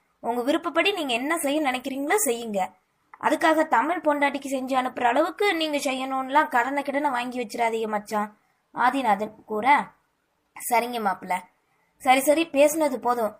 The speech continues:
ஐயா மகனே, பிள்ளைங்க ரெண்டு பேரையும் மறு வீட்டுக்கு கூட்டிட்டு போகலாம்ல.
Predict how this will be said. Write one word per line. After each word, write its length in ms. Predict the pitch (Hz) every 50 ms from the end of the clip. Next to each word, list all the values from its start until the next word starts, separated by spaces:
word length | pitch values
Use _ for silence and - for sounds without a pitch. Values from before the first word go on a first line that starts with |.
| _ -
ஐயா 340 | 254 233 254 262 285 294 262
மகனே, 440 | 226 220 226 240 285 311 294 226 - - _ _ _ _ -
பிள்ளைங்க 340 | 262 277 349 494 605 587 466
ரெண்டு 280 | 285 240 240 240 247 233
பேரையும் 260 | 247 262 302 311 269
மறு 240 | 233 208 233 294 381
வீட்டுக்கு 340 | 453 440 320 277 - 233 202
கூட்டிட்டு 200 | 226 214 208 202
போகலாம்ல. 800 | 202 202 208 202 202 196 196 190 - 190 185 185 190 202 214